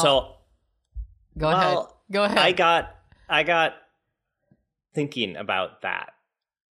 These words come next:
Speaker 1: specifically, like,
Speaker 2: Uh-huh.
Speaker 1: two thousand seventeen.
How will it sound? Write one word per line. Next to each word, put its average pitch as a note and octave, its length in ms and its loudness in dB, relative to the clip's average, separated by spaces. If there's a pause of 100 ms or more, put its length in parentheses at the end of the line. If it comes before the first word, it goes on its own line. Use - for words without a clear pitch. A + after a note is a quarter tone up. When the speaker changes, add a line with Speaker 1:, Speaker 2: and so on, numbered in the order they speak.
(120)
Speaker 1:
specifically, - 880 -6 (320)
like, A#2 160 -4
Speaker 2:
Uh-huh. C#3 140 -10
Speaker 1:
two C3 100 -2
thousand A#2 380 -2
seventeen. G2 880 -10